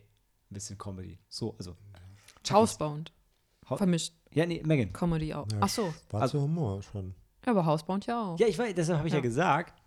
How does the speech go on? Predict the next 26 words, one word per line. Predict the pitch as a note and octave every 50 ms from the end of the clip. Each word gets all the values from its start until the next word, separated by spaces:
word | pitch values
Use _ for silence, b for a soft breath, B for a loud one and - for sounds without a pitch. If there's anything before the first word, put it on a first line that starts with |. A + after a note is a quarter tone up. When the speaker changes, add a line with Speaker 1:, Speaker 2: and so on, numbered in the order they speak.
| _
Speaker 1:
ich | - C#3+ A2 B2 -
erwähne | C#3 A#2+ A2+ B2 A#2+ A2 G#2+
Housebound | C3+ D3 - - A#2 A2+ G#2 D3
deshalb, | D3+ - A#2+ A#2 B2+ A#2 F#2+
weil | A2 A2 G#2+ G#2 G2
ich | G2+ -
fand, | - C3 A#2+ A2
dass | A2+ G#2+ - - - B2+
Megan | A#2+ B2 B2 A#2+ B2+ B2+ B2 B B B B B B B B -
eine | A#2+ A#2 A2
natürliche | A2 G#2 G2+ - - G3+ A#3+ C4+ A3+ D#3+ - D#3+ A#2+
Weiterentwicklung | C3 C#3 C3+ - C3+ A2+ A2 G2 - G#2 - A2 G#2+ G#2+ G#2+ G#2+ A2 -
von | - - A2+ G#2+ G#2 G2+ F#2+ - - _ _ _ _ _ _ -
Housebound, | D#3+ D#3+ D#3+ - A#2 G#2 G2+ G2+ - - _ _ _ - - - _ -
ähm, | A2 G2+ F#2+ F#2 F2+ -
seinem, | - A2 G#2+ G2+ G2+ G2 F#2 G2+ b b b b
ich | - -
weiß | G2+
nicht, | G#2
ob | F#2
es | -
sein | - G2 F2+
Debütfilm | F2 E2+ F#2 F2 - G2 F2
war, | E2+ E2+ E2+
aber, | G2 C3 F3
äh, | - G#3+ G3+